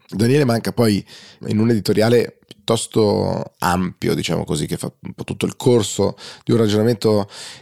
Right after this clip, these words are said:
economico, non complesso da, da seguire, ma, eh, completo sicuramente, si chiede a un certo punto per quanto tempo ancora si possa sostenere un'inflazione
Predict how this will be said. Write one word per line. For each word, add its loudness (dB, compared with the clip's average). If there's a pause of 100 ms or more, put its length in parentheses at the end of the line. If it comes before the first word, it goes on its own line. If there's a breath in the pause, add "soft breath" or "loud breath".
(120 loud breath)
economico, 2
non 0
complesso 0
da, 2
da -2
seguire, 2
ma, -2 (360)
eh, -10
completo 0
sicuramente, -2 (160 soft breath)
si -4
chiede 2
a 2
un 0
certo -2
punto -2
per 0
quanto 0
tempo 0
ancora 0
si -8
possa -2
sostenere 0
un'inflazione 0